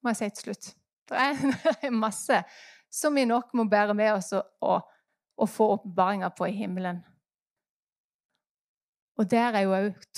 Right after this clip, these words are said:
troen som kommer inn. «Ja, men jeg, jeg tror det er Gud.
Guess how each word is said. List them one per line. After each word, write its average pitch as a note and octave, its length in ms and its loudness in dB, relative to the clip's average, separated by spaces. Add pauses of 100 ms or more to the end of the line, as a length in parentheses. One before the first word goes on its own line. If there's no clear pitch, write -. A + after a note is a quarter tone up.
troen F#3+ 400 -8
som G3 120 -12
kommer F3+ 220 -12
inn. F3+ 100 -10
«Ja, F#3 160 -6
men F#3+ 140 -6
jeg, F#3+ 160 -8 (680)
jeg G#3+ 120 -10
tror G3+ 320 -8
det F3 140 -8
er F#3 100 -10
Gud. - 240 -10